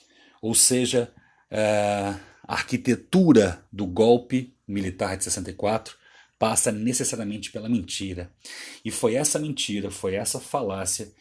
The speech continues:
que levou ao poder o primeiro presidente militar, Castelo Branco. E Castelo Branco, ao contrário do que muita gente possa pensar, por ter sido uma linha,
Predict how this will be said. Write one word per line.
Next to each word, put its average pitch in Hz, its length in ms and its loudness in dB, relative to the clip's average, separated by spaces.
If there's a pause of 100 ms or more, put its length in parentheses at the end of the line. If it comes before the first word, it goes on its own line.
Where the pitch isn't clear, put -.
(220)
que 127 100 0
levou 117 280 4
ao 123 60 -2
poder 117 240 2
o 131 60 -2
primeiro 131 380 2
presidente 120 540 -4
militar, 95 600 -6 (640)
Castelo 110 480 2
Branco. 87 480 -6 (680)
E 101 80 -10
Castelo 117 380 0
Branco, 113 520 -2 (640)
ao 113 140 4
contrário 123 500 -4
do 104 80 -12
que 107 120 -10
muita 104 240 -6
gente 101 200 -10
possa 107 280 -6
pensar, 107 600 -6 (240)
por 123 160 -8
ter - 200 -6
sido 123 340 0
uma 107 80 0
linha, 104 480 -2